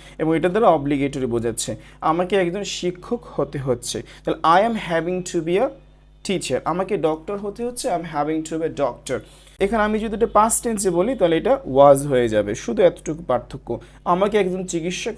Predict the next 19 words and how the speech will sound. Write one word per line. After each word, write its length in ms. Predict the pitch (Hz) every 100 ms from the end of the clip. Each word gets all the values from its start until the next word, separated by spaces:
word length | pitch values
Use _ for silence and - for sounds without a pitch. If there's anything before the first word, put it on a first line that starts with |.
| -
হতে 200 | 175 170
হচ্ছিল", 540 | 139 135 - 131 101 - - -
"I 160 | 156 185
was 160 | 196 180 156
having 260 | 147 156 151
to 60 | 175 160
be 80 | 202 294
a 20 | - - 117 151
doctor"। 340 | - - 123
প্রিয় 160 | 147 190
শিক্ষার্থী 460 | - 190 226 190 190
বন্ধুরা, 500 | 180 180 208 254 233
আমি 280 | 170 180
বলেছিলাম 540 | 170 175 180 196 196 185
যে 160 | 202
আজকের 480 | 175 160 - 180 175
ক্লাসে 720 | 165 151 151 - - 160 165 190
আপনি 300 | 151 143 139
শুধুমাত্র 640 | - 170 175 175 175 170